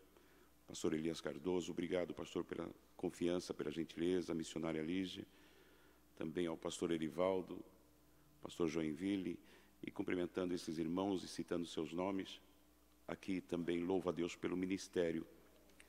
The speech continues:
aqui do Campo de Perus, que Deus continue lhes dando graça e abençoando, e a todas as famílias aqui representadas, que a bênção de Deus seja uma continuidade na vida dos irmãos, que haja sempre a presença de Deus, que é o suficiente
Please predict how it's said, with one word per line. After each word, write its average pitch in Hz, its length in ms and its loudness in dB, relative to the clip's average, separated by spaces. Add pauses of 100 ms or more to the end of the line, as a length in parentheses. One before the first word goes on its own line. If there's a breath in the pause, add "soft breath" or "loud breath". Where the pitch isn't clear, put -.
(160 loud breath)
aqui 85 200 4
do 82 80 4
Campo 87 260 4
de 80 120 -4
Perus, 87 420 4
que - 120 0
Deus 85 220 4
continue 90 340 4
lhes 85 120 4
dando 85 220 6
graça 85 400 4
e - 20 6
abençoando, 85 540 0
e 101 40 4
a 101 40 8
todas 117 400 2
as 104 100 0
famílias 92 560 6
aqui 90 180 2
representadas, 90 1040 2 (720 loud breath)
que - 80 2
a 87 40 8
bênção 92 300 6
de 87 120 4
Deus 87 260 4
seja 90 220 6
uma 85 160 6
continuidade 90 1200 4
na 80 100 4
vida 80 240 2
dos 78 200 2
irmãos, 73 480 0 (920 loud breath)
que - 160 4
haja 87 260 8
sempre 92 360 2
a - 20 2
presença 85 560 2
de 82 100 -4
Deus, 95 480 4
que - 120 4
é - 20 10
o 110 60 8
suficiente - 880 2